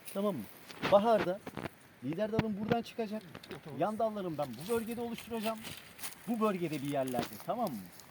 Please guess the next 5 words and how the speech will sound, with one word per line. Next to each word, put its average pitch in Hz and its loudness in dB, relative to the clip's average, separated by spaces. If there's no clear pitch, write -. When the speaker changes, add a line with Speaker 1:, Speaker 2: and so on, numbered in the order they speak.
Speaker 1:
Yani - -4
minimum 247 2
üç - 0
tane, 196 6
e, 170 -6